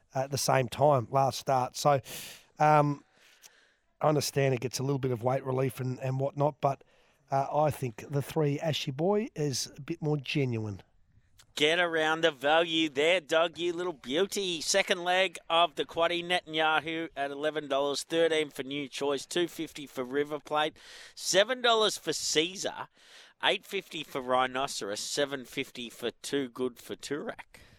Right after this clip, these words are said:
Speaker 1: It's a funny one, this one. River Plate's come back in, in really good fashion. It bolted in first up, uh, went up to the Class One and fell in at a short price, but it was still a tough win. Um,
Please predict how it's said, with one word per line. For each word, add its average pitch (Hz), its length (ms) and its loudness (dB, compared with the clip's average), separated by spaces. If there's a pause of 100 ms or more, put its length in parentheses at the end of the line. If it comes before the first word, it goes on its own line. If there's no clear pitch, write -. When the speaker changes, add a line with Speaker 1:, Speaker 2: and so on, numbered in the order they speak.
(340)
Speaker 1:
It's 220 220 4
a 202 40 2
funny 240 260 6
one, 233 180 8
this 180 180 4
one. 180 200 6
River 233 180 4
Plate's 220 320 4
come 185 260 4
back 165 220 4
in, 165 220 2
in 160 200 4
really 160 600 6
good 139 200 2
fashion. 143 460 2
It 135 280 0
bolted 151 440 6
in 147 160 4
first 151 460 2
up, 147 280 6 (600)
uh, 135 200 4
went 156 280 4
up 151 180 4
to 147 60 -8
the 143 100 2
Class 151 420 2
One 143 220 4
and 131 100 2
fell 156 280 2
in 143 100 4
at 135 80 2
a 120 60 0
short 139 320 -2
price, 143 340 2
but 131 140 -6
it 127 40 -8
was 120 120 -8
still 147 240 -2
a 110 60 -4
tough - 340 -4
win. 147 260 0 (580)
Um, 170 260 4